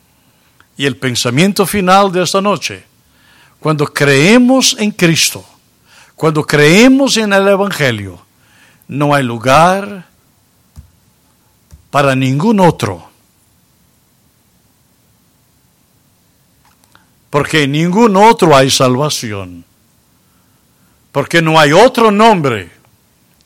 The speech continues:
bajo los cielos dado a los hombres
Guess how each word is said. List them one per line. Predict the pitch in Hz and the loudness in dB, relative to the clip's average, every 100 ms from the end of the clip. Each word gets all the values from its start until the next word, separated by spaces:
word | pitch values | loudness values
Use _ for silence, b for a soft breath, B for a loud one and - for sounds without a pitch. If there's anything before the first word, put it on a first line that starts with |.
| _ _ - | _ _ -20
bajo | 107 131 143 170 | -4 0 2 0
los | 175 160 | -2 -2
cielos | 208 208 185 117 92 - - _ _ _ _ - | 2 2 2 -4 -10 -14 -14 _ _ _ _ -20
dado | 131 135 156 185 | -6 0 2 4
a | |
los | 214 233 | 2 2
hombres | 254 156 104 - - | 2 0 -8 -14 -16